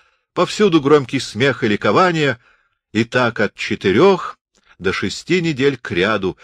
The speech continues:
замок скорее уподоблялся великолепному постоялому двору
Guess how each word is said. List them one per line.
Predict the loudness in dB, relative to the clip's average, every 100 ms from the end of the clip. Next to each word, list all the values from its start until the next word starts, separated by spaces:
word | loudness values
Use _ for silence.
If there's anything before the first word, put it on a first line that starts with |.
| -14
замок | -12 -2 -2 -2 -4 -10
скорее | -6 -2 0 0
уподоблялся | -4 -4 -2 0 0 -2 -4 -4
великолепному | -2 0 0 0 -2 -4 -8 -6
постоялому | -8 -8 -4 -2 0 -2 -4 -6
двору | -2 0 0 0 -2